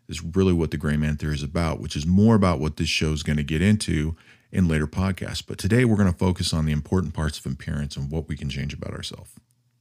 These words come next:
First is looking at what I call the laws of subtraction or addition. I want you to think back. Maybe this is you. Maybe it's as an adult or as a child, there was somebody you knew, and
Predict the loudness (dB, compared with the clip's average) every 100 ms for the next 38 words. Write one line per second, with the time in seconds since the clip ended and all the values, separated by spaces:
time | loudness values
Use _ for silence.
0 | _ _ _ _ -8 4 4 4 2 2
1 | 6 6 8 6 8 6 4 0 -12 -20
2 | -20 _ -2 2 4 4 2 2 0 2
3 | 2 2 0 -4 -8 -4 -2 0 0 -2
4 | -2 -4 -4 -6 -6 -8 -12 -18 _ _
5 | 2 2 2 -2 0 2 2 0 -2 2
6 | 4 6 6 4 2 -2 -2 -4 -4 -10
7 | -18 _ _ -20 -10 0 2 2 0 -2
8 | -2 -4 2 4 4 2 0 -2 -2 -2
9 | -2 2 2 4 2 -2 -6 -14 -6 -4
10 | -4 -2 2 4 4 4 4 2 0 -2
11 | -6 -10 _ -20 _ _ _ -2 0 2
12 | 0 -2